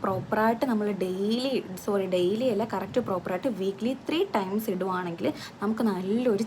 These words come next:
ചേഞ്ച് കിട്ടും. പിന്നെ ഇതിൽ പറയുന്നതെന്ന് വെച്ചാൽ ഇതിൻ്റെ ഡിസ്അഡ്വാൻറ്റേജസ് എന്ന് പറഞ്ഞാൽ, ആ,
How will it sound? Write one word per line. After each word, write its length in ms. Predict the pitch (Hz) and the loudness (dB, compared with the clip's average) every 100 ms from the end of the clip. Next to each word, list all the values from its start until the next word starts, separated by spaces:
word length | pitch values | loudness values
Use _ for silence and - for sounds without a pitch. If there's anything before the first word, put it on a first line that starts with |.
| - | -2
ചേഞ്ച് 320 | 175 185 190 170 | -2 -2 -2 -4
കിട്ടും. 240 | 160 170 - - - - - - - | -4 -6 -6 -10 -18 -18 -18 -18 -6
പിന്നെ 300 | 277 277 311 330 | -2 0 0 0
ഇതിൽ 120 | 262 277 | 2 2
പറയുന്നതെന്ന് 420 | 226 202 226 233 208 | 4 4 2 2 2
വെച്ചാൽ 180 | 214 220 233 | 2 2 2
ഇതിൻ്റെ 240 | 214 247 240 | 4 4 4
ഡിസ്അഡ്വാൻറ്റേജസ് 1040 | 247 285 - 185 180 208 226 226 240 254 285 | 0 -2 -4 -4 0 2 4 4 4 4 2
എന്ന് 120 | 262 214 | 2 2
പറഞ്ഞാൽ, 360 | 170 185 180 165 330 - - - | 2 0 0 2 0 -2 -16 -18
ആ, 20 | - | -4